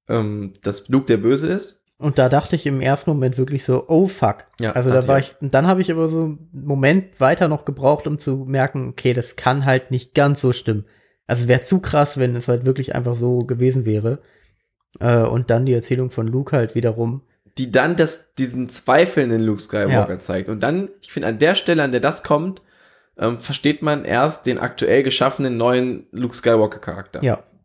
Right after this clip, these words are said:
Speaker 2: Und
Speaker 1: Der ein ganz anderer
Speaker 2: der
Speaker 1: ist als
Speaker 2: gefällt
Speaker 1: früher.
Speaker 2: mir im Endeffekt sehr gut.
Speaker 1: Der wird dann halt auch cool
Speaker 2: Ja.
Speaker 1: von dann.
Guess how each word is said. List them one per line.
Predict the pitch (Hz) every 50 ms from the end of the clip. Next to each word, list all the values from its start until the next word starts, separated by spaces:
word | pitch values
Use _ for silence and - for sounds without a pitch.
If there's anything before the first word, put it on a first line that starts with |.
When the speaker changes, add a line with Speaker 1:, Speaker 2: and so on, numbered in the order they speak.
| _ -
Speaker 2:
Und | 151 135 -
Speaker 1:
Der | 117 120
ein | 120
ganz | - 147 151 -
anderer | - 127 123 113
Speaker 2:
der | 151 151
Speaker 1:
ist | 160
als | 151
Speaker 2:
gefällt | - - 160 160 190 190
Speaker 1:
früher. | 196
Speaker 2:
mir | 170 160 160
im | 147
Endeffekt | 143 147 156 156 - - 147 143 - _ _ -
sehr | - 131 123 123 127 127
gut. | 123 120 120 120 - - _ _ _ _ _ _ _ _ _ _ _ _ _ -
Speaker 1:
Der | 113 117
wird | 117 123 123
dann | 131 139 151
halt | 156 131
auch | - - - - - -
cool | 165 185 214 220 -
Speaker 2:
Ja. | - 131 110 -
Speaker 1:
von | - 156 156 147
dann. | 147 151 165 185 208 294